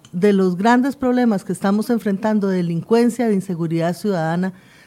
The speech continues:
si hu-, si existiera una escala de valores clara. Yo creo que todos estos temas de corrupción son temas que están ahí para que reflexionemos las y los costarricenses y nos demos cuenta de que tenemos que tener muy identificado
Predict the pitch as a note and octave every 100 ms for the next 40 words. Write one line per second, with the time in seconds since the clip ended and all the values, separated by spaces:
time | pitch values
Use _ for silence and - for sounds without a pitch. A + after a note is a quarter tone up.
0 | _ - G#3 G#3 G#3 G#3 - F#3 - F#3
1 | - G3+ G#3+ G#3 G#3 F#3 F#3 F#3 F#3 E3+
2 | E3 D3+ D3 D3+ - C#3+ A#2+ B2 - -
3 | - - A#3 B3+ D4 D4 C#4+ C#4+ C#4+ D4
4 | - D4 C#4+ B3+ C4 C4 B3+ F#3 E3 D#3+
5 | A3+ A#3 B3 G#3+ G#3 G#3+ G#3 G3+ G3 A3+
6 | A#3+ C4 C4+ C4 C#4+ C4+ B3+ A3 G#3 G3+
7 | G#3+ A3+ B3 C4 A#3+ B3 B3+ B3 C4 A#3+
8 | A#3 A3+ B3+ B3 F#3+ - _ - - G#3
9 | G#3 G3 G3+ A3+ B3 - B3 A#3 B3 B3
10 | - - - _ F#3+ G3 F#3+ F#3 G3+ G#3+
11 | A3+ - F#3 F#3 E3+ - _ _ - G3+
12 | A#3+ D4 D#4+ D#4 - _ _ _ _ A3
13 | A3 G3 F#3+ F#3+ E3 - E3 C#3+